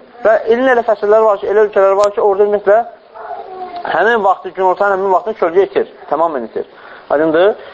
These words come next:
Və ona görə, e, həmin vaxtı Peyğəmbər sallallahu əleyhi və səlləm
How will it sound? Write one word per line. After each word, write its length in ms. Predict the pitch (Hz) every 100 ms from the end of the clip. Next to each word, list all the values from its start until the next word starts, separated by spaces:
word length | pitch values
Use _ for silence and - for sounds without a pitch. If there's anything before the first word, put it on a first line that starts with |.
| - -
Və 120 | 226 226
ona 160 | 262 277
görə, 180 | 233 247 262 - _ _ _ _ -
e, 100 | 165 165 165 160 147 123 131 143 -
həmin 260 | 190 233 269
vaxtı 280 | 240 202 233
Peyğəmbər 320 | 202 185 233
sallallahu 80 | 233
əleyhi 60 | 185
və 40 |
səlləm 300 | 190 220 233